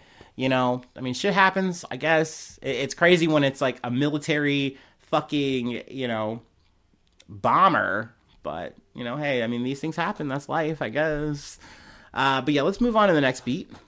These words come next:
From C N N, Imam fatally shot outside a New Jersey mosque remembered for his community leadership. Hassan Sharif, an imam who worked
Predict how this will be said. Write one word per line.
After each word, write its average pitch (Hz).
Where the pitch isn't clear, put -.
From 139
C 190
N 160
N, 131
Imam 226
fatally 208
shot 160
outside 131
a 117
New 120
Jersey 160
mosque 131
remembered 131
for 120
his 117
community 135
leadership. -
Hassan 185
Sharif, 143
an 131
imam 156
who 143
worked 139